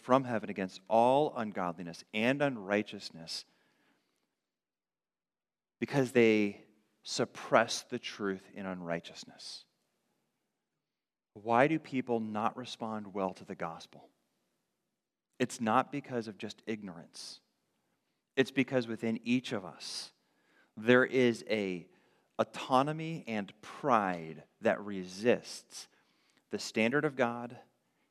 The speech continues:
and the kingship of Christ. I think you see that in our culture, don't you? That is, when our culture hears the morality of Scripture, they almost laugh at it.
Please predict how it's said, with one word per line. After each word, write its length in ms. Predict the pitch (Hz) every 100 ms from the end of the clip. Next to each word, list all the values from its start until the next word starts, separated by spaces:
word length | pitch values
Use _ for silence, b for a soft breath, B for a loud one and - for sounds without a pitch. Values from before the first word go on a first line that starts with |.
| -
and 120 | 95
the 60 |
kingship 400 | 90 107 98 -
of 100 | 92
Christ. 520 | - 85 78 - - - _ _ _ _ _ _ _ _ _ _ _ _ _ -
I 60 | 113
think 140 | 170
you 60 | 190
see 120 | 196
that 100 | 185
in 60 | 160
our 80 |
culture, 320 | 170 190 - 90
don't 200 | 101 -
you? 140 | 175 - _ _ _ _ _ _ _ _ _ _ _ _ _ -
That 140 | 151
is, 220 | 147 - B B
when 180 | 131 165
our 260 | 160 156 208
culture 760 | - - 202 196 - 123 107 - b
hears 560 | - 208 233 220 180 160 b b
the 140 | 165
morality 720 | 156 151 139 151 196 196 196
of 100 | 160
Scripture, 640 | - - 180 165 - 123 92 b b -
they 160 | 156
almost 480 | - 185 240 247 -
laugh 480 | 147 151 180 208 -
at 260 | 120 107 85
it. 340 | - - -